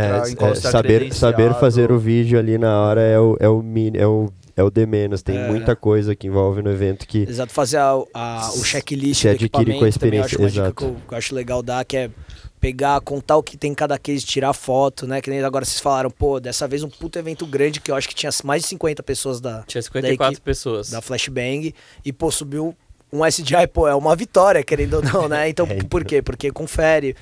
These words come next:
Speaker 3: né? Você bate foto, sabe tudo que veio, tudo que vai, cada um com o seu equipamento.
Speaker 4: É, porque não, o lugar menos controlado da Terra é, é o entretenimento, é o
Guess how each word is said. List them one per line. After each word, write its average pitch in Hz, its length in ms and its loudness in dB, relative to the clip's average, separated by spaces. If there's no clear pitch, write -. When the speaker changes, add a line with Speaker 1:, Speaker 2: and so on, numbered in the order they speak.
Speaker 3:
né? 135 140 -4
Você - 100 -6
bate 127 260 -2
foto, 139 560 2
sabe 139 260 -8
tudo 143 200 -10
que - 100 -8
veio, 143 280 2
tudo 139 180 -10
que - 120 -10
vai, 147 280 2
cada 143 240 -4
um 143 80 -6
com - 80 -14
o - 20 -8
seu 156 120 0
equipamento. 147 720 -4
Speaker 4:
É, 120 140 -4
porque 123 220 -6
não, 139 240 -4
o 131 240 0
lugar 147 360 2
menos 160 280 -4
controlado 151 720 0
da 139 120 0
Terra 147 600 0
é, 127 80 -4
é 127 60 2
o 135 220 -2
entretenimento, 131 640 -8
é 113 100 -4
o 107 300 -4